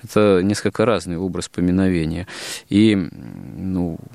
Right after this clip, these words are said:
применительно к проскомидии, к т-, приношению, очевидно, что самое такое средоточие вот этого церковного поминовения о здравии и о упокоении, это именно вынимание частицы. Причём только за крещённого человека можем вынимать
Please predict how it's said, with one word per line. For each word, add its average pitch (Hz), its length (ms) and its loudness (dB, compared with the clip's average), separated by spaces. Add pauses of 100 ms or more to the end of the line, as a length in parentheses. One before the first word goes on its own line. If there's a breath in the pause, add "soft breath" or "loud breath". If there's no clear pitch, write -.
(120)
применительно 98 440 4
к - 60 -10
проскомидии, 110 760 0
к - 180 -12
т-, - 340 -12
приношению, 95 840 2 (360 loud breath)
очевидно, 110 480 2
что 85 580 -4 (680)
самое 90 460 0
такое 82 380 -6
средоточие 90 760 0
вот - 100 -14
этого - 380 -12
церковного 87 680 0
поминовения 90 800 2
о 85 60 -4
здравии 107 600 0 (500 loud breath)
и 87 60 -4
о 90 40 2
упокоении, 95 560 0
это - 160 -4
именно 107 340 4
вынимание 95 1000 2
частицы. - 720 -4 (560)
Причём 101 180 2
только 98 260 0
за 95 120 0
крещённого 85 580 -2
человека - 380 -10
можем 85 320 -6
вынимать 92 500 -8